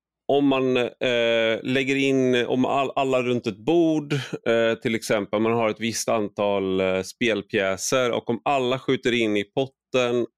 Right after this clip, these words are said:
och, eh, skriver på en lapp om man kommer att, eh, avhålla sig från att ta, eh, från potten, så kommer den bli större. Så att,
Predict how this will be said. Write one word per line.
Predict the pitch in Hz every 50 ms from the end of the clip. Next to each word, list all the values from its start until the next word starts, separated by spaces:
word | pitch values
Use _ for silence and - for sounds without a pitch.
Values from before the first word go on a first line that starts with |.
| _
och, | - 113 110 - _ _ _ - - - _ _ - 113
eh, | 110 107 107 104 101 98 95 95 - _ -
skriver | - - - 131 123 107
på | - - 123
en | 113
lapp | 107 107 - _
om | - 113 110 104
man | 101 98 98 95
kommer | - 107 98 95 95 92
att, | 90 87 - - _ _ - 92 82
eh, | 82 - - _ _ _ _ -
avhålla | 151 147 135 123 113 117 120 117 117 113
sig | - 127 120 117
från | 113 - 120 113
att | 107 107 - _ _ -
ta, | 139 131 120 117 113 107 101 98 98 - - _ _ _ - 104
eh, | 101 101 98
från | - - 117 104 98 92 90
potten, | - 98 92 - _ _ _ 98 95 95 92 87 - _ _ _ _ _ _ _ _
så | - - 131
kommer | - 139 139 135 127
den | 117 117 110
bli | 110 - 76 - _ - 117 131
större. | - - 127 113 101 95 95 117 123 123 113 - _
Så | - -
att, | 117